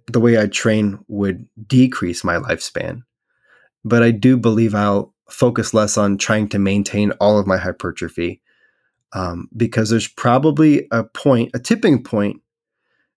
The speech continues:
at which acquiring muscle tissue isn't beneficial, um, for living longer, and, and perhaps it even becomes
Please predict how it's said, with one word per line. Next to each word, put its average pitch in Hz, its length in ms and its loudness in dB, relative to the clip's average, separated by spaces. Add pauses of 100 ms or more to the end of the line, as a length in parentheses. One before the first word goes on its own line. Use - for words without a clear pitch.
at 123 160 2
which 127 400 2
acquiring 135 480 2
muscle 123 320 2
tissue 113 580 -2
isn't 127 320 2
beneficial, 123 960 0 (640)
um, 107 240 2
for 113 240 2
living 110 340 2
longer, 107 360 2
and, 110 120 -2
and 123 140 2
perhaps 110 380 0
it 104 80 0
even 107 240 0
becomes 104 500 -2